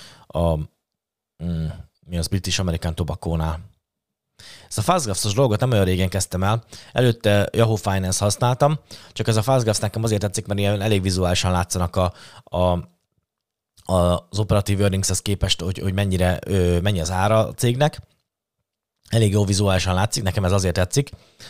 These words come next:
Viszont még ez egy kísérleti jelleggel van nálam, körülbelül ilyen fél éve kezdtem el ezt használni, és ez alapján csinál a befektetéseimet. Kicsit kísérleti jelleggel van, majd meglátom, hogy, hogy, hogy ez hogy fog ez így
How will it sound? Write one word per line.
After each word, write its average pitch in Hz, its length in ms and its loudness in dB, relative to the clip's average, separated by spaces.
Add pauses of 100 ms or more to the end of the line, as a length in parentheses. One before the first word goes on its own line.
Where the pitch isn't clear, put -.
(100)
Viszont 113 540 0
még 110 180 2
ez 110 80 4
egy 110 80 2
kísérleti 104 580 2
jelleggel 98 400 2
van 92 120 2
nálam, 110 280 2
körülbelül 95 240 0
ilyen 92 120 0
fél 107 200 0
éve 90 160 2
kezdtem 90 320 -4
el 85 60 -2
ezt 87 100 -4
használni, 107 340 -2
és 87 140 0
ez 90 100 -4
alapján 87 260 -2
csinál 87 220 -4
a 85 40 -4
befektetéseimet. 131 840 -2 (480)
Kicsit 117 260 -2
kísérleti 98 440 2
jelleggel 92 440 2
van, 117 180 2 (200)
majd 110 180 2
meglátom, 87 420 -2
hogy, 87 280 0
hogy, 85 180 -2
hogy 80 200 -4
ez 85 120 -2
hogy 87 200 -4
fog 85 240 -6
ez 85 160 0
így 85 240 -6